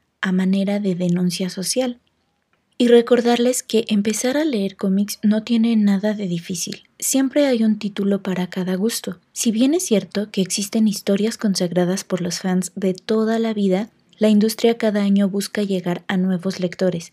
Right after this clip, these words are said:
gente que nunca ha leído un cómic. Así que la próxima vez que te plantees comenzar a leer cómics, solo inicia con el género que más te gusta.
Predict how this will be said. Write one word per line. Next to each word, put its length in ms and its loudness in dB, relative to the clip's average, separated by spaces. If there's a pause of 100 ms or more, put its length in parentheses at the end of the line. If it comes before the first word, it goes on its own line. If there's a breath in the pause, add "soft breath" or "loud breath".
gente 380 -2
que 160 -4
nunca 520 2
ha 120 -2
leído 320 -2
un 100 -2
cómic. 500 -4
Así 220 -6
que 220 -6
la 200 -2
próxima 460 -2
vez 220 -2
que 100 -4
te 140 -6
plantees 560 -2
comenzar 680 -4
a 100 -4
leer 400 -2
cómics, 560 -2
solo 380 2
inicia 400 0
con 160 -2
el 140 -2
género 400 0
que 160 -2
más 240 -2
te 100 -2
gusta. 400 -6